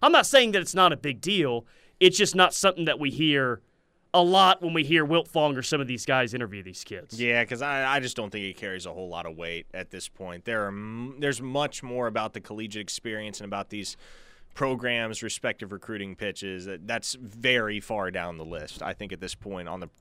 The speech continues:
Speaker 2: list of priorities for a lot of these kids. By the way, uh, we, we have officially named the facility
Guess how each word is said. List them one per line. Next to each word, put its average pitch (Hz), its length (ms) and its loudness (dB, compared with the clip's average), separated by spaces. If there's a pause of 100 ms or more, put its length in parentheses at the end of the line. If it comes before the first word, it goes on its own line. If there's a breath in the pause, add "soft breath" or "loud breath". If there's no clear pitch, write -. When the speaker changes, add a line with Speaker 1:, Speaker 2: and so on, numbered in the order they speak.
(120)
Speaker 2:
list 131 500 -2
of - 80 -6
priorities 101 580 -2
for - 140 -10
a 95 60 -6
lot 90 200 -4
of 87 60 -12
these 87 180 -10
kids. 90 240 -8
By 165 180 4
the 147 100 4
way, 104 260 2 (480 soft breath)
uh, 120 260 6
we, 139 280 2
we 151 140 0
have 123 100 2
officially 117 560 -4
named 104 400 -6
the 95 100 -6
facility 104 680 -4